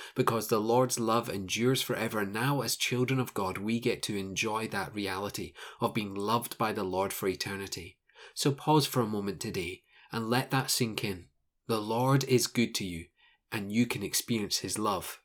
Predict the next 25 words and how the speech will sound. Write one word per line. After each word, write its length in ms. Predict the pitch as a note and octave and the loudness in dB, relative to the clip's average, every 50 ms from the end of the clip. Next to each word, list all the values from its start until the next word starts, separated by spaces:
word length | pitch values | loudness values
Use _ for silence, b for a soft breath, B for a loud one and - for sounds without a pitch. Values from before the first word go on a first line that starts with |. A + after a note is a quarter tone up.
| _ | _
forever. 600 | - - - G#2 F#2 F2+ F#2+ F#2+ - E2+ E2 - - _ _ _ _ _ _ _ _ _ _ _ _ _ _ _ _ _ _ _ _ _ _ - - - | -12 -6 -4 -4 -2 -2 -4 -4 -6 -8 -10 -12 -16 _ _ _ _ _ _ _ _ _ _ _ _ _ _ _ _ _ _ _ _ _ _ -16 -4 -2
We 100 | B2+ A#2+ | 2 4
now 200 | A#2+ B2 C#3 C3 | 6 6 6 6
head 240 | A#2 B2 A2+ A2 - | 6 2 2 2 0
into 380 | - G#2+ G#2+ G#2 - - G2+ | 0 0 0 0 2 2 2
two 240 | F#2 - - A2+ G#2 | 2 2 2 2 2
Corinthians. 640 | - - A2 G2 F#2+ - - G2 F2+ F2 G#2 - - B B B B B B B - | 2 0 0 0 -2 -2 -4 -6 -6 -2 -2 -2 -2 B B B B B B B 4
Much 160 | F3 D#3 - | 4 4 4
of 80 | C3+ C3 | 4 4
the 80 | C3+ | 4
Christian 400 | C3+ - C3 - - - A2 G#2 | 4 6 6 6 6 4 4 2
life 280 | G2+ G2 F#2+ F#2 - - - | 2 2 0 0 -2 -6 -4
is 180 | A2+ A2+ G#2 G#2 | -2 0 0 0
about 340 | - - F#2+ F#2+ F2+ - - | 2 4 4 4 2 2 -2
endurance. 800 | A2+ A2 G#2+ G#2 G2+ A#2 A#2 A2+ G2+ F2+ E2 D#2 - - - - B B B B B B B B - | -4 -4 -2 -2 0 2 4 4 2 0 -2 -2 0 2 2 2 B B B B B B B B 0
As 180 | A2 A2 - | 2 4 6
they 100 | G2+ F#2+ | 6 6
say, 340 | - - B2 C3 D#3 D#3 - | 6 6 8 8 6 6 2
it 160 | - F#2+ F#2+ - | -2 -4 -2 -2
is 120 | G#2+ G2+ | 0 0
a 60 | G#2+ | 0
marathon, 640 | G#2 G#2 G#2+ A2+ A#2+ A#2 G2+ F2 - G2 F#2 F#2 - - | 0 0 2 2 2 2 0 0 -2 -4 -4 -4 -8 -6
not 260 | F2 F#2 E2+ - - | -4 -2 -2 -2 2
a 60 | G#2+ | 4
sprint. 500 | G2 - - - B2+ B2 G2 - - - | 4 4 4 4 2 2 2 -2 -6 -10